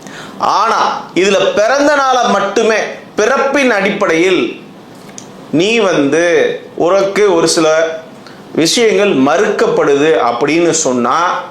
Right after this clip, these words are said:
நீ கேட்கணுமா வேண்டாமா? மார்க்ஸ் அந்த பதினேழு வயசுல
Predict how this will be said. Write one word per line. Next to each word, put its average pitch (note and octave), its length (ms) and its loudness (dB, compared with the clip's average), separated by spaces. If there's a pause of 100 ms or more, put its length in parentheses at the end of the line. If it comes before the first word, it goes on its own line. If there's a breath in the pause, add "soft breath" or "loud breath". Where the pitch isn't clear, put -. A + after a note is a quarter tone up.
(580)
நீ E3 320 -2
கேட்கணுமா G3 600 0
வேண்டாமா? E3+ 480 -2 (1900 loud breath)
மார்க்ஸ் A3 960 0
அந்த E3 260 0
பதினேழு A3 840 2
வயசுல G#3+ 480 2